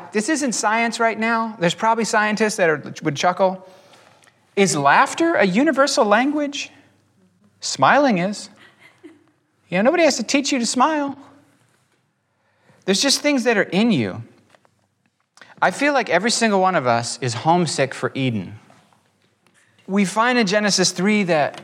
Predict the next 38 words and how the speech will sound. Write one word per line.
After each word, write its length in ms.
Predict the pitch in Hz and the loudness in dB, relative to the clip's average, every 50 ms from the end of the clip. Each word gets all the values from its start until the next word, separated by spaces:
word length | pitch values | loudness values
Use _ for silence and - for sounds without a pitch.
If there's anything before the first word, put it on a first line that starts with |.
| - - - | -10 -4 -2
Adam 280 | 165 185 202 202 190 | 0 0 0 0 0
and 100 | 175 170 | 0 2
Eve 340 | 175 180 175 160 151 135 - | 2 2 2 0 -2 -2 -2
are 140 | - 139 143 | -2 0 0
in 180 | - 143 160 165 | 0 0 0 0
the 80 | 165 | 0
garden, 580 | 151 139 143 139 131 127 117 117 110 110 113 - - - _ _ _ _ _ _ _ _ _ _ _ _ _ _ - | 0 0 0 0 0 0 0 -2 -4 -6 -8 -10 -16 -20 _ _ _ _ _ _ _ _ _ _ _ _ _ _ -2
and 260 | 139 139 135 131 127 | 0 0 0 0 0
when 160 | 151 165 160 | 0 0 0
they 140 | 147 139 131 | 0 0 0
sin, 460 | 127 - - 277 285 247 190 156 147 | 0 -2 0 0 2 2 2 0 0
then 100 | 147 139 | -2 -2
it 60 | 135 127 | -2 -2
says 200 | - 165 156 127 | -2 -2 -2 0
that 100 | 135 131 | -2 -4
God 300 | 120 156 156 175 185 175 | -2 0 0 0 0 0
shows 280 | - - 175 151 131 | -2 -2 -2 0 0
up 160 | 143 135 127 - | 0 -2 0 -2
in 100 | 135 123 | -4 -4
the 80 | 113 | -4
cool 240 | 113 - 160 151 147 | -4 -4 -2 -2 0
of 80 | 131 117 | 0 -2
the 60 | 123 | 0
day 140 | 131 135 120 | 0 0 0
walking, 400 | 107 117 135 135 127 - 117 107 | 0 0 0 -2 -2 -4 -6 -4
and 80 | 107 117 | -4 -4
you 60 | 123 | -4
kinda 240 | - - 254 277 254 | -2 -2 -2 0 0
get 160 | 208 185 - | 0 -2 -2
the 80 | 147 | 0
impression, 460 | 135 120 110 - 170 170 160 - - 107 | -2 -2 0 2 0 0 0 0 -4 -4
at 20 | |
least 140 | 127 131 - | -4 -2 0
I've 140 | 170 185 175 | 2 2 2
always 180 | 143 117 117 113 | 2 2 0 2
gotten 200 | 123 117 - 113 | 0 0 0 0
the 60 | 110 | -4
impression, 600 | 104 98 - 147 156 156 - - 107 95 101 | -6 -4 0 2 2 2 0 -4 -8 -8 -10